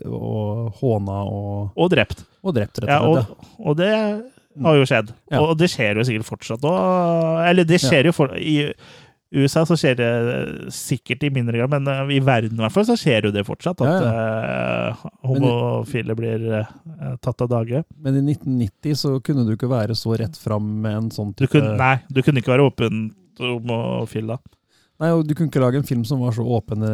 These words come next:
Speaker 1: for referanser, da. Så sånn sett så har den jo laget
Speaker 2: Mm.
Speaker 1: sånn sett har den jo, eh, laget noe som fungerer, da.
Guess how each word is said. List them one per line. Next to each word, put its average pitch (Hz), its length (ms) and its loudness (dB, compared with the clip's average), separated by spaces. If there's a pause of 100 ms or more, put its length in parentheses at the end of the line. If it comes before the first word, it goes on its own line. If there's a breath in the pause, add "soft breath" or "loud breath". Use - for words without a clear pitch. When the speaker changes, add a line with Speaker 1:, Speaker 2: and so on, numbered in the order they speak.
Speaker 1:
for 107 80 -4
referanser, 113 640 -4
da. 107 100 -4
Så - 220 -14
sånn 120 160 -2
sett 117 160 -6
så 135 80 0
har 123 80 2
den 113 80 0
jo 120 80 0
laget 101 460 -2 (340)
Speaker 2:
Mm. 120 260 -2 (480)
Speaker 1:
sånn 123 220 -2
sett 147 140 -4
har 160 100 4
den 127 80 2
jo, 120 160 2
eh, 104 440 -4
laget 117 340 0
noe 110 180 2
som 107 160 -4
fungerer, 113 500 -2
da. 117 120 0